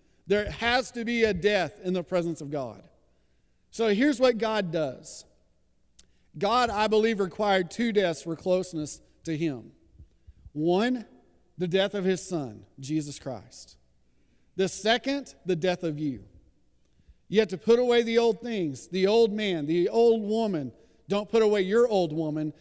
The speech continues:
unless you are a woman, 'cause that's, that's a sin. Um, but we, we are called to die daily.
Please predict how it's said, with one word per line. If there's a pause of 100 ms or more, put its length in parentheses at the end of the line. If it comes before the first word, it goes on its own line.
(160)
unless
you
are
a
woman, (200)
'cause
that's,
that's
a
sin. (480)
Um, (1000)
but (600)
we,
we
are
called
to
die
daily.